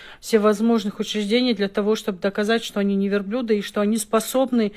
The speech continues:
воспитывать своих, э, собственных кровных детей, которые они любят больше всего на свете.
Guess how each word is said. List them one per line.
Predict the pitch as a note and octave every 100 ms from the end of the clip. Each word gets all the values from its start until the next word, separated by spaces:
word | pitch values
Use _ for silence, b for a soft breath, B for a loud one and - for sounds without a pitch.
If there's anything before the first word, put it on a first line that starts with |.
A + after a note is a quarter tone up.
| B B
воспитывать | G3+ G#3+ - C4+ A#3+ G#3+
своих, | - G#3+ A3 -
э, | G#3 G3+
собственных | F#3+ B3 A#3 - G#3+ G3+
кровных | A3+ A3 G#3
детей, | F#3 F#3+ - A#3+ C4+ B B B
которые | - G#3 A3+ A3
они | G#3+
любят | G#3+ G3 G#3 A#3 A3 A3
больше | G#3 -
всего | - F#3+
на | F#3+
свете. | F#3 - F#3+ -